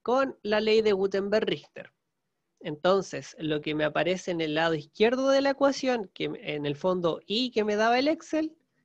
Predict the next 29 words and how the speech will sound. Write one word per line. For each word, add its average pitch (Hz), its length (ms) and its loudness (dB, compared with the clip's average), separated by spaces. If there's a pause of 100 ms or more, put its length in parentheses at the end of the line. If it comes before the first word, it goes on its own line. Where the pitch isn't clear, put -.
(180)
es - 520 -2 (720)
log 202 440 2
diez 214 320 2
de 202 420 0
lambda 170 480 2
M. 127 160 0 (720)
¿Y 160 80 -10
por 156 220 -4
qué 208 140 0
es 233 40 2
importante? 277 680 0
Porque 220 280 -4
en 202 60 0
el 196 100 0
fondo 233 580 -4 (500)
este 190 360 -4
lambda 208 480 2
M 208 240 0
tiene 202 240 2
que 196 100 0
ver 202 180 -2
con 208 300 2 (640)
un 165 160 0
sismo 226 380 0
mayor 190 400 2
o 208 40 2
igual 196 440 4
de 196 100 -2
magnitud 170 560 -2